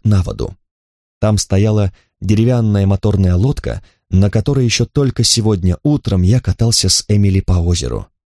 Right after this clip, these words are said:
Слева и справа от резервуара находились мостки, по которым можно было пройти к воротам, открывающимся на озеро. Я распахнул их,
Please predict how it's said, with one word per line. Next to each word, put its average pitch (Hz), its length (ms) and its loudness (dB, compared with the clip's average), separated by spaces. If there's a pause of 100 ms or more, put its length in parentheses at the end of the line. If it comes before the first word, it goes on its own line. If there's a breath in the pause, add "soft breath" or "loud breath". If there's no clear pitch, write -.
(320)
Слева 120 640 0
и 117 80 0
справа 110 480 0
от - 300 -4
резервуара 104 840 0 (180)
находились 110 640 0
мостки, 110 640 0 (320 soft breath)
по 104 100 0
которым 127 360 0
можно 123 320 0
было 104 160 0
пройти 98 340 -2
к - 80 -10
воротам, 87 480 0 (160)
открывающимся 107 1000 0
на 101 140 0
озеро. 65 540 -4 (1000)
Я 107 200 2
распахнул 104 580 -2
их, - 240 -14